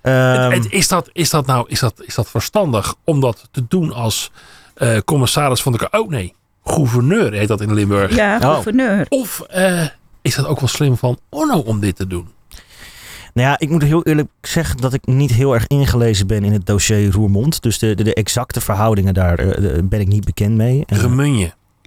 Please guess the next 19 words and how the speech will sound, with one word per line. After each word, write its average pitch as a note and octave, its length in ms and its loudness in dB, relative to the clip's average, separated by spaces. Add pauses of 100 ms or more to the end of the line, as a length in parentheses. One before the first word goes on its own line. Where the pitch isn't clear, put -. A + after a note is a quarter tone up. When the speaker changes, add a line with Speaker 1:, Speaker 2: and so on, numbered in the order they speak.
(320)
Speaker 3:
Ja, G3+ 180 2
maar G#3+ 140 4
Jos A#3 240 2
van G#3+ 140 2
Rij C4 260 4
is - 140 0
lid C#4+ 200 0
van G3 120 0
de F#3+ 60 0
gemeenteraad A#3 640 2
van E3+ 140 0
Roermond, E3+ 520 2
hoor. D4 220 0 (120)
Speaker 2:
Nou, B2+ 300 2
hij C#3 80 4
is F#2+ 80 0
wethouder. D#3+ 500 0 (1000)
Speaker 3:
Eh, A3 100 -2 (400)
oh, C#4 160 2